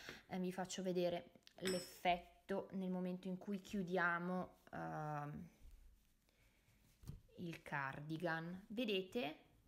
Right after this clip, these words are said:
Siamo praticamente usciti da quello che è, ehm, la spalla.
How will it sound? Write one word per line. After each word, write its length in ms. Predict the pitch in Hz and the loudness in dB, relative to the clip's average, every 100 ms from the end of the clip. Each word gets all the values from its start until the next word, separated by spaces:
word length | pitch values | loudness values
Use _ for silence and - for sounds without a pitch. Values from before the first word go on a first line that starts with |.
| _ _ - - - - - - _ _ | _ _ -20 -20 -20 -20 -20 -20 _ _
Siamo 460 | - - 311 190 196 | -6 6 6 6 4
praticamente 1000 | 226 214 247 294 285 190 180 180 196 196 | 2 0 0 2 4 2 0 2 0 4
usciti 1160 | 339 359 - - - 202 170 - 196 214 285 - - _ _ - _ _ | 6 6 6 4 2 0 -2 -4 -2 0 -2 -6 -18 _ _ -20 _ _
da 240 | - 202 277 | 2 4 4
quello 540 | - 226 165 170 180 | 4 4 6 4 2
che 220 | 185 285 | 2 2
è, 360 | 254 190 208 302 - - - - - _ _ | 4 4 4 0 -4 -20 -20 -20 -20 _ _
ehm, 840 | - 208 202 196 185 190 185 185 185 - - - - _ _ _ _ _ _ _ _ _ _ | 0 2 4 2 2 2 0 -2 -4 -14 -20 -20 -20 _ _ _ _ _ _ _ _ _ _
la 140 | 294 | 2
spalla. 640 | 320 - 139 131 180 202 | 2 0 -2 2 2 2